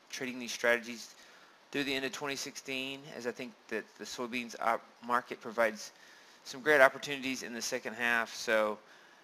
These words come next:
you want to consider trading that market right now. The S and Ps are, um, very narrow ranging. So if you're d-, day trading the S and Ps, it,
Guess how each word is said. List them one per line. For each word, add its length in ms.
you 120
want 140
to 60
consider 500
trading 340
that 180
market 440
right 180
now. 120
The 160
S 160
and 100
Ps 340
are, 200
um, 400
very 180
narrow 240
ranging. 360
So 160
if 80
you're 80
d-, 180
day 140
trading 300
the 80
S 180
and 100
Ps, 560
it, 320